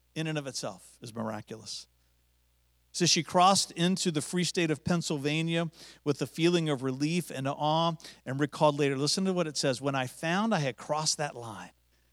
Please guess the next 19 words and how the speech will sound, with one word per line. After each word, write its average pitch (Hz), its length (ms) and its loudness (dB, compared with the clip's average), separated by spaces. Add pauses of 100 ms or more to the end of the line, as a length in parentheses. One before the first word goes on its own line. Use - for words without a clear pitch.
(180)
I 131 100 -2
looked 131 340 0
at 202 120 0
my 156 140 0
hands 147 420 0
to 123 100 -4
see 151 240 0
if 143 140 -2
I 131 60 -2
was 120 180 -6
the 110 100 -8
same 127 300 -2
person. 98 480 -2 (760)
There 147 100 8
was 147 180 4
such 196 440 4
a 139 100 2
glory 131 720 0
over 131 340 0